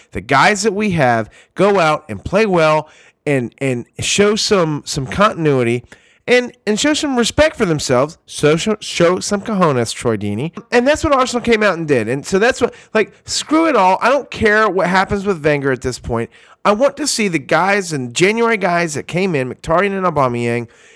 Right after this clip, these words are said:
how are they gonna fit into the rest of the club? I wanna see some of the defenders start standing up and playing, playing in defense. And,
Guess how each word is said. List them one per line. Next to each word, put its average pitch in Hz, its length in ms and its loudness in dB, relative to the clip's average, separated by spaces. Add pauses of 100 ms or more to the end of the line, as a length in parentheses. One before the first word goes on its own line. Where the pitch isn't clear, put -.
(400)
how 185 240 2
are 254 80 4
they 233 80 4
gonna 170 180 -2
fit - 220 -2
into 165 160 -8
the 131 60 -4
rest 175 240 0
of 247 40 -6
the 247 80 -4
club? 135 340 0
I 151 60 -2
wanna 170 140 -2
see 160 180 -6
some 170 160 -4
of 165 60 0
the 151 60 0
defenders 220 580 -2 (240)
start 123 240 -2
standing 220 360 -2
up 185 240 2
and 120 160 -8
playing, 214 380 -2 (180)
playing 226 280 -2
in 226 80 -6
defense. 131 500 -6 (440)
And, 196 180 -2